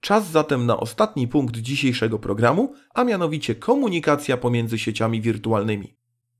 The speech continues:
Wiele ze środowisk sieciowych, gdzie implementuje się sieci wirtualne,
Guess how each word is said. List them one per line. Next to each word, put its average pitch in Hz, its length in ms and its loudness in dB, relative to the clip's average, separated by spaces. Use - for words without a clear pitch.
Wiele 240 280 4
ze 208 120 4
środowisk 185 560 2
sieciowych, - 720 0
gdzie 127 180 0
implementuje 143 640 2
się 135 200 -2
sieci 151 280 -2
wirtualne, 123 680 2